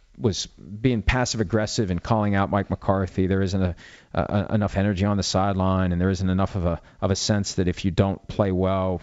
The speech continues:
you, you could lose your job. And, and, and I pointed out how that was a shot at McCarthy, and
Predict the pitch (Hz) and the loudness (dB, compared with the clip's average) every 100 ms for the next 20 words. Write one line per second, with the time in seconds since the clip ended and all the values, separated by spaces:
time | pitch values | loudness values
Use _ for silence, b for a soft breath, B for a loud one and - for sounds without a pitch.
0 | - - 95 - 98 104 87 87 73 90 | -10 -10 -8 -6 -2 -2 0 -4 -2 0
1 | 90 87 82 65 - b b b b - | 0 -2 -4 -10 -14 b b b b -6
2 | 90 87 _ - - 101 85 - _ _ | -4 -4 _ -20 -6 -4 -4 -6 _ _
3 | _ _ _ _ _ _ _ - 101 101 | _ _ _ _ _ _ _ -4 -4 -4
4 | - 123 104 95 95 95 104 95 90 90 | 0 0 2 2 0 0 0 0 0 -2
5 | - 101 95 90 - - 92 - 92 90 | 0 0 0 -4 -2 0 0 0 0 0
6 | 82 73 | 0 -4